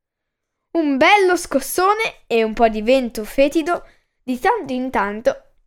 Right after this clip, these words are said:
erano il minimo che quel ragazzo si meritasse. Kobe emise un lungo sbuffo quando Nadia toccò terra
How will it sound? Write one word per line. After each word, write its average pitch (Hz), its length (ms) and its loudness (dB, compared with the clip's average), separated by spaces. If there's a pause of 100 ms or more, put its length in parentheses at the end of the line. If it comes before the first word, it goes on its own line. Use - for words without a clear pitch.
erano 262 360 2
il 247 180 2
minimo 247 760 2 (280)
che 254 120 -6
quel 233 260 4
ragazzo 233 440 0
si - 220 -10 (140)
meritasse. 220 800 -4 (1040)
Kobe 233 420 0 (320)
emise 254 440 4
un 220 240 2
lungo 381 500 6
sbuffo 233 680 -4 (340)
quando 262 360 2
Nadia 240 360 2
toccò - 300 -2
terra 208 520 -4